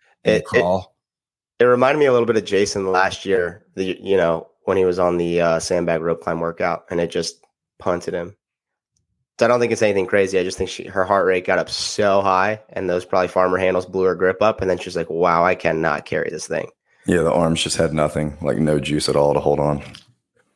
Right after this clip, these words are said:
Speaker 1: Uh, Souza, I know this is a tough ask because it's such a long clip, but could we see when she crosses the finish line? Yeah, right there. Can we s-, is she at the top of the stairs right there? I wanna see what happens to her when she finally crosses.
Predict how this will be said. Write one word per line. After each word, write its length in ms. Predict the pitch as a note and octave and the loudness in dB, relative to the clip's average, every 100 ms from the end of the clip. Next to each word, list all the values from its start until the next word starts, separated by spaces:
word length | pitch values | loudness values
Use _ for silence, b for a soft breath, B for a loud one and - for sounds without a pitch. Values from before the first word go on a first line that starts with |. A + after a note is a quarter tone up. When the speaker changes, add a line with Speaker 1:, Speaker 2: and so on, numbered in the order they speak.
| _ _ _ _ _ _ - | _ _ _ _ _ _ -4
Speaker 1:
Uh, 140 | D3+ | -4
Souza, 400 | C3+ D#3+ E3+ E3+ | -2 -2 0 2
I 80 | D#3 | 2
know 180 | D#3+ D#3+ | 2 0
this 160 | C#3+ | -2
is 140 | C#3+ C3+ | -4 -6
a 60 | |
tough 260 | B2+ D3 C3+ | 0 0 2
ask 420 | B2 B2+ B2 - - | 2 4 2 -2 -4
because 280 | A2 A#2 | -2 -2
it's 120 | G#2+ - | -2 -2
such 180 | A#2 | -2
a 60 | A#2 | 0
long 240 | A2+ A2+ | 2 0
clip, 240 | G2+ B2 F2+ | 0 -4 -4
but 160 | G2 | -8
could 200 | - C3+ | -2 0
we 140 | C#3 C3 | 2 0
see 420 | - - A2+ B2 | 0 0 2 4
when 160 | A#2 A2 | 4 2
she 140 | - | 0
crosses 440 | G2 A#2+ A2 G#2+ G2+ | 0 2 2 0 -6
the 80 | |
finish 320 | F#2+ G#2 A2 A#2+ | -4 -2 -2 -2
line? 140 | A#2 | -2
Yeah, 140 | A#2 A2 | 0 2
right 220 | G#2 G#2 | 2 0
there. 160 | G#2+ G#2+ | 0 0
Can 140 | A2+ | 2
we 80 | A2+ | 0
s-, 120 | A#2+ - | 0 -4
is 100 | G#2+ | -2
she 140 | - | -2
at 60 | D3 | -2
the 60 | |
top 280 | A#2+ A#2+ A2+ | 0 0 0
of 40 | A2 | -2
the 60 | |
stairs 320 | G#2 G2+ G2+ | -4 -2 -2
right 140 | G#2 A2 | -2 -2
there? 120 | A#2+ | 0
I 40 | |
wanna 160 | A2+ B2 | 2 0
see 140 | - G2+ | 0 -4
what 100 | F2 | -4
happens 380 | F#2 F#2 F2 | -4 -4 -6
to 100 | - | -6
her 60 | F2+ | -6
when 100 | E2 | -6
she 120 | D2+ D#2 | -8 -10
finally 300 | F2 E2 D#2 | -8 -8 -8
crosses. 520 | E2+ D2+ - C2+ | -10 -10 -12 -16